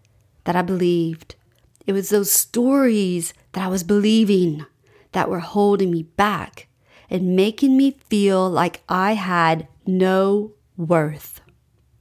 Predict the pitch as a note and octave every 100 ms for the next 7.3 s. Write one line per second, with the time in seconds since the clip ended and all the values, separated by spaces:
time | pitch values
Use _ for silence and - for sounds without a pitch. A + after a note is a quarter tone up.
0 | _ _ _ _ - _ _ _ _ _
1 | - G3 E3+ F#3 A#3 D4 E4 D#4 C4+ C4+
2 | C#4 B3+ A3 G3+ - - F3+ - F#3+ G#3
3 | D4 - - _ _ _ _ _ - -
4 | - - - F3+ F#3+ G#3+ B3+ B3+ _ G#3+
5 | G3+ G#3 G#3+ G#3 G#3+ E3+ F3 G3 A3 E3
6 | D#3 _ _ - G#3+ A3+ A3+ F3+ D#3+ G#2+
7 | F#2 -